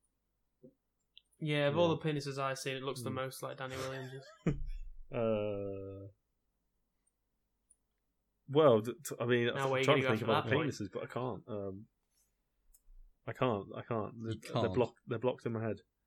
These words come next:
Speaker 2: Um, but yeah, but that was mine.
Speaker 3: Hmm.
Speaker 2: So that
Speaker 3: Bet they
Speaker 2: I
Speaker 3: are.
Speaker 2: mean, uh, I, if you want an actual, pl-, I'm stuttering now.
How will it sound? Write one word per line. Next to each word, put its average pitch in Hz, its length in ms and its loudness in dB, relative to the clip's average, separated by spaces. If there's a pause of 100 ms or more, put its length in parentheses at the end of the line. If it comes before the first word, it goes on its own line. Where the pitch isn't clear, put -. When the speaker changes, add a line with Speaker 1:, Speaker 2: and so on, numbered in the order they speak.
(320)
Speaker 2:
Um, 104 360 -4 (540)
but 143 80 -2
yeah, 143 180 2 (140)
but 135 120 -8
that 151 120 2
was 135 120 -2
mine. 123 260 4
Speaker 3:
Hmm. 101 100 0
Speaker 2:
So 110 200 2
that 113 160 0 (340)
Speaker 3:
Bet 101 180 -6
they 98 80 -6
Speaker 2:
I - 60 -6
Speaker 3:
are. 117 40 2
Speaker 2:
mean, 117 200 2
uh, 131 140 0 (140)
I, 143 100 2 (200)
if 147 160 2
you 185 60 8
want 202 220 4
an 151 160 2
actual, 160 320 0
pl-, - 160 -8
I'm 135 100 2
stuttering 110 540 2
now. 120 300 -2